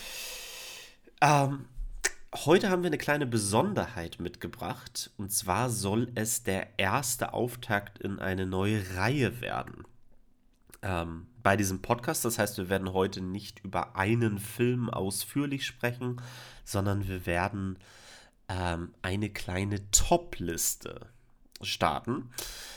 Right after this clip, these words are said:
Ähm, das heißt, wir haben uns im Vorfeld ein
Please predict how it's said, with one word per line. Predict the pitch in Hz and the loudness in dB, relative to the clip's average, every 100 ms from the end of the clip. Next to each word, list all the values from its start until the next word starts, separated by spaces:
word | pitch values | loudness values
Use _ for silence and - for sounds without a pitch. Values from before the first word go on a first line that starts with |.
| - - | -14 -6
Ähm, | 98 | -2
das | 95 - | -2 2
heißt, | 110 101 - | 2 2 -4
wir | 107 95 104 104 | -8 0 2 2
haben | 107 104 | 0 -2
uns | 98 - | -2 -4
im | 92 | -6
Vorfeld | 87 - 101 101 95 90 87 - | -6 -2 0 0 0 0 -2 -6
ein | - 90 87 85 82 82 | -4 -2 -2 -4 -6 -8